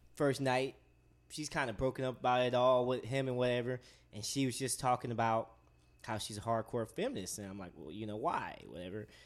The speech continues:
And she was saying the main premise is at, there's no point in time that as a dude, I'm ever afraid to get raped, <laughs> right? And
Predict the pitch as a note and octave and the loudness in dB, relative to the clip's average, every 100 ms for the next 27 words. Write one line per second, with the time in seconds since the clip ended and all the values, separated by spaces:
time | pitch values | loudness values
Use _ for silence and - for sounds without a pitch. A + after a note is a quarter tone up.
0 | - - A2+ - C#3+ C3+ A#2 - - E3+ | -20 -12 -6 0 2 2 2 0 0 2
1 | D#3+ C#3 A#2 A#2+ E3 A3 A#3 - G3 D3+ | 2 2 0 2 2 2 0 2 2 2
2 | B2+ - - B2+ A#2+ A2 A2 - - - | 0 -2 0 2 2 2 0 -4 -6 -12
3 | _ _ _ _ _ _ _ _ _ _ | _ _ _ _ _ _ _ _ _ _
4 | _ _ - C3 B2+ - - C3+ B2+ D3 | _ _ -6 -2 -2 -2 -12 -14 2 4
5 | C3+ C3+ D#3+ F#3+ F#3+ - F#3+ E3 - D3 | 6 4 4 6 6 4 2 2 0 2
6 | B2+ A2 G#2 A2+ - _ A2+ G#2+ B2 A2+ | 2 0 -2 -8 -18 _ -10 0 2 2
7 | G#2 - - D3 A#2+ A2 - C#3+ B2+ A#2 | -2 -12 -4 0 0 -2 4 6 6 2
8 | G#2+ - - A2+ - C#3+ B2 B2 - A#2 | -2 -10 -10 -10 -2 0 2 0 0 -2
9 | G#2 G2 E2+ F2+ F2 - - - - - | -2 -4 -8 -10 -14 -16 -20 -20 -20 -16
10 | - - B2+ G#2+ G2 G2+ - - - - | -12 -10 -8 -6 -4 -4 -10 -20 -20 -20
11 | _ A#2 A2 G#2 | _ -2 0 0